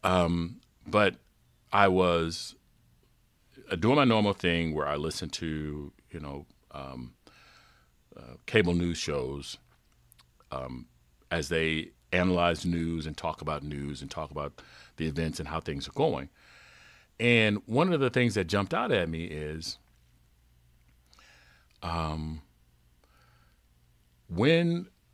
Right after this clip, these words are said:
news hosts talk, who are they talking to? And what, what I mean by that is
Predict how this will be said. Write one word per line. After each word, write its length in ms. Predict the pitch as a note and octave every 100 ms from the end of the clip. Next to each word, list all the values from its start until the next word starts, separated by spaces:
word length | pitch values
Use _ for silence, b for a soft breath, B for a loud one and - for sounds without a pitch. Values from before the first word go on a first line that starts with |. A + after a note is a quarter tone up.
| _ _ _ _ _ _ _ _ _ _ _ _ -
news 380 | A2 C3 C3
hosts 680 | - - F2+ E2 - - - -
talk, 480 | F2+ C#2+ B1 - - _ _ _ b b b b b b - -
who 200 | F#3+ D3
are 60 |
they 160 | A2+ G2+
talking 500 | - G2+ F2 - B1
to? 200 | - G#1+ - _ _ _ _ _ _ _ _ _ _ _ b b b b b b b b b b b b _ _ -
And 600 | A2+ A2 G2+ F#2+ F#2+ - b b b _ _ _ _ _ _ _ _ _ _ _ _ _ _ - b b b -
what, 200 | B2+ B2+
what 160 | B2+
I 40 | A#2
mean 260 | C#3+ F#3
by 120 | C#3+ F#2+
that 240 | E2 D#2
is 460 | B1+ - C3+ -